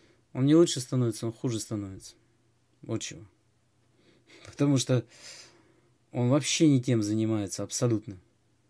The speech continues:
Потому что ему нужно, как говорится, забросить всё это и обратить всё внимание чисто вот на, э, то, чтобы воспитывать в себе правильные душевные чувства в своей личной жизни, учиться преодолевать правильные искушения, проходить их.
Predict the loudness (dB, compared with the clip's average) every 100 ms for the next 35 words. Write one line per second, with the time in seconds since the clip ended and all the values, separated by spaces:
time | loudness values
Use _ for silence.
0 | _ _ _ -18 -4 -2 0 2 4 4
1 | 2 2 0 _ _ _ _ _ _ _
2 | -10 0 0 0 0 0 4 2 2 -8
3 | -2 0 0 0 0 -2 -4 -8 -2 0
4 | 2 2 2 0 -2 -6 -4 -2 -2 -2
5 | -2 0 0 0 -2 _ -20 -20 -20 _
6 | _ _ _ -16 -8 -4 -2 -2 -2 0
7 | 2 4 4 2 0 0 -2 0 -2 0
8 | 2 4 2 0 -2 0 2 2 0 -2
9 | -4 -6 -4 -2 0 0 0 -2 0 -2
10 | -2 -6 -4 -4 -4 -2 -2 0 0 0
11 | 0 0 0 0 -4 -6 -2 0 -2 -4
12 | -6 -6 -8 -10 -20